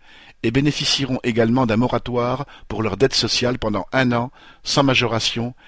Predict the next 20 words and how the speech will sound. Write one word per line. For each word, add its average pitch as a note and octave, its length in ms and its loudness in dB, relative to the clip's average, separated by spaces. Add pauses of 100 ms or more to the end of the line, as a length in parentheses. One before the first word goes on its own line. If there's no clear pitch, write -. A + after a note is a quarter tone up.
(260)
et B2 100 2
même D3+ 220 4
avec A#2 240 2
un A2+ 120 2
abandon C3+ 380 2
des A#2+ 120 2
créances A#2+ 540 -2 (220)
pouvant A#2+ 220 0
aller C3 220 2
jusqu'à B2 220 -2
cinquante B2 340 0
pour - 200 -8
cent. F2+ 260 -8 (1160)
Toujours D#3 320 0
pour A#2+ 180 -8
sauver C3+ 300 2
le A2+ 60 2
secteur A#2+ 380 -2
du G#2+ 100 -8
tourisme, A#2+ 480 -4